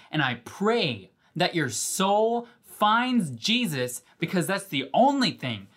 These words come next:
that could possibly save you at this point. Jesus Christ himself.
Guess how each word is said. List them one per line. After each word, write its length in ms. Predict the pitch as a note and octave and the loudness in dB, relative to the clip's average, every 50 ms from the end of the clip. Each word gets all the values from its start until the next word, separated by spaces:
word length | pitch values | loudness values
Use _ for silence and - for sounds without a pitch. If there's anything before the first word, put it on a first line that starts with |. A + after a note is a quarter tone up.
| _ - | _ -2
that 160 | E3 F3 E3 | -2 -2 0
could 240 | E3+ C#3 A#2 - - | 0 -4 -6 -6 -4
possibly 560 | - - B3+ A#3+ A3+ - - D#3+ C#3+ C3+ B2 | 2 6 6 6 6 4 0 -2 0 0 -2
save 320 | A#2 - - C3+ C3 B2 A#2+ | -2 -4 -4 -4 -4 -4 -4
you 240 | B2+ B2 A#2 A#2 A#2 - _ _ _ - | -4 -4 -4 -6 -8 -16 _ _ _ -2
at 220 | G3+ A3 G#3 - | -2 0 0 -2
this 200 | F3 D#3 C3 - | -4 -4 -4 -4
point. 480 | - _ - D#3+ B2+ G#2+ G2 - - - _ _ _ _ _ - B2+ A2+ | -10 _ -2 -2 -2 -2 -2 -10 -20 -20 _ _ _ _ _ -14 -12 -2
Jesus 420 | A2+ A3 C4 B3 F#3+ G3+ E3+ - | 0 2 2 2 0 -2 -6 -6
Christ 380 | - - F#3 E3 D#3 D#3 - - | -2 0 0 0 0 0 -6 -4
himself. 600 | C#3+ C3 A#2+ A#2+ - B2 G#2+ F#2+ - - - | -4 -2 -2 -2 -4 -4 -4 -4 -6 -12 -20